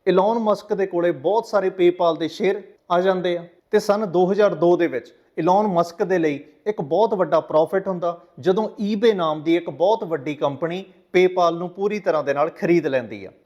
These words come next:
ਤੇ ਇਹਦੇ ਤੋਂ ਇਲਨ ਮਸਕ ਨੂੰ ਪ੍ਰੋਫਿਟ ਹੁੰਦਾ ਇੱਕ ਸੌ ਪੈਂਹਠ ਮਿਲੀਅਨ ਡਾਲਰ ਦਾ।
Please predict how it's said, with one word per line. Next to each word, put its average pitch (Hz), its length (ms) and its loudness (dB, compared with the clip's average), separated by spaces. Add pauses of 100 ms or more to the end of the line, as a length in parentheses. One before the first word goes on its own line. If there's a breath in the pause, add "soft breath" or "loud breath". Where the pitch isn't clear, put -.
(280)
ਤੇ 214 140 2
ਇਹਦੇ 214 260 4
ਤੋਂ 208 360 -4
ਇਲਨ 175 340 2
ਮਸਕ 196 300 -2
ਨੂੰ 185 160 -2
ਪ੍ਰੋਫਿਟ 165 440 0
ਹੁੰਦਾ 170 380 -4
ਇੱਕ 175 120 -10
ਸੌ 196 180 0
ਪੈਂਹਠ 208 640 -4
ਮਿਲੀਅਨ 170 480 2 (140)
ਡਾਲਰ 147 420 2
ਦਾ। - 180 -12